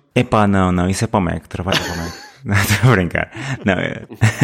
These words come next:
<laughs> não, era no sentido de, até muito recentemente não considerava que, por exemplo, jogar numa plataforma móvel fosse, fosse jogar a sério. O tipo de jogos que eu jogo,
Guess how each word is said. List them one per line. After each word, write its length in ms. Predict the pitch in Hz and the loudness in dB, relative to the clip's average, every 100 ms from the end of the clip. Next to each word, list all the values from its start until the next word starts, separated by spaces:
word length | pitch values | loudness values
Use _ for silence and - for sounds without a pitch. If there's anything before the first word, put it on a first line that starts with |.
| 127 127 - 127 | 2 2 2 0
<laughs> 840 | - - - 151 170 170 165 135 - | 0 -6 -6 -10 -10 -10 -12 -10 0
não, 100 | 104 | 2
era 220 | 107 127 | 2 2
no 60 | 123 | 0
sentido 380 | 117 101 101 | 0 0 -2
de, 480 | 87 85 92 90 87 - | -2 2 4 6 2 2
até 140 | 107 | 2
muito 240 | 104 101 - | 4 2 0
recentemente 500 | - 90 85 92 87 | -2 0 2 2 2
não 80 | |
considerava 920 | 92 92 - 90 90 78 85 85 85 - - - - | 0 0 2 2 2 2 0 2 0 -2 -8 -16 -20
que, 160 | - - | -20 -6
por 120 | - | 2
exemplo, 420 | 87 85 82 85 85 | 4 4 2 0 0
jogar 240 | 78 90 | 2 2
numa 160 | 87 87 | 2 0
plataforma 420 | - - 92 85 | -2 0 2 4
móvel 360 | 90 82 85 | 4 4 0
fosse, 420 | 80 - 82 - 82 85 | 0 -2 -2 -2 -2 -2
fosse 320 | 87 - 85 - | -4 -2 0 0
jogar 280 | 87 85 | 0 0
a 60 | 80 | -2
sério. 340 | - 80 78 - - - - - - - - | -2 -2 -2 -6 -20 -20 -18 -18 -20 -20 -2
O 40 | |
tipo 180 | 113 - | -2 2
de 40 | |
jogos 240 | 107 98 - | 2 2 0
que 100 | 95 | 0
eu 40 | |
jogo, 340 | 90 85 80 | 2 2 -2